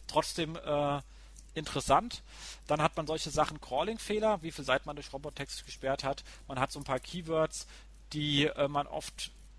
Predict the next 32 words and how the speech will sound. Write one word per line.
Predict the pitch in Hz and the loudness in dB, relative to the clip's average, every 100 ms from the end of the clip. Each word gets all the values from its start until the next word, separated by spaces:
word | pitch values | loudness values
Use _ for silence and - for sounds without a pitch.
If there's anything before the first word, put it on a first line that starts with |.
| - | 2
bei | 143 | 4
einem | 135 147 147 | 4 2 -2
vorkommen | - 165 - 160 | -6 -6 -6 -6
auf | 143 - | -6 -4
der | 147 | 2
Seite | 131 147 - | 6 6 4
und | 143 135 - | -6 -12 -12
wie, | 139 135 | -12 -10
wie | |
viele | 147 139 | -8 4
Variationen | 131 127 123 - 139 165 202 | 4 6 2 0 -4 -4 -6
von | 190 | -4
denen | 170 180 | -4 -4
Google | 190 185 | -6 -10
gefunden | 185 - 190 190 185 | -10 -8 -8 -6 -8
wird, | 165 | -4
was | 143 | -6
übrigens | 147 - 135 | -4 -6 -2
sehr | 131 139 | 2 0
interessant | - 123 143 147 | 0 -2 -2 -2
ist. | - | -6
Man | 135 | -8
sieht, | 147 143 | -6 -8
dass | - | -8
Google | 160 151 | -10 -10
durchaus | 143 143 135 - | -10 -8 -8 -2
Variationen | 131 127 123 - 151 - | 0 0 -2 -4 -8 -10
zu | 131 | -12
Keywords | - 147 135 - | -10 -8 -6 -2
hart | 123 131 - | 6 6 4
zuordnen | - 190 180 175 185 175 | -10 -6 -4 -4 -4 0
kann. | 175 180 | 2 2